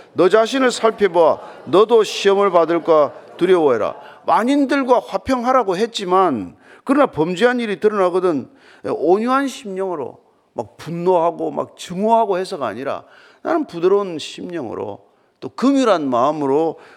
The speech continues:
그 사람을 바로잡기 위해서 우리는 또 애를 써야 된다, 이 말이에요. 그죠?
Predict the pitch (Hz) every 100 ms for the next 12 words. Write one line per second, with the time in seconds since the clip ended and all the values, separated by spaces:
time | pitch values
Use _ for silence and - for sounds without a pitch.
0 | _ 226 247 233 160 98 117 135 190 208
1 | 208 151 131 131 156 170 - - - 220
2 | - - 120 160 180 - - 370 - 143
3 | 127 120 95 95 131 _ - 143 247 302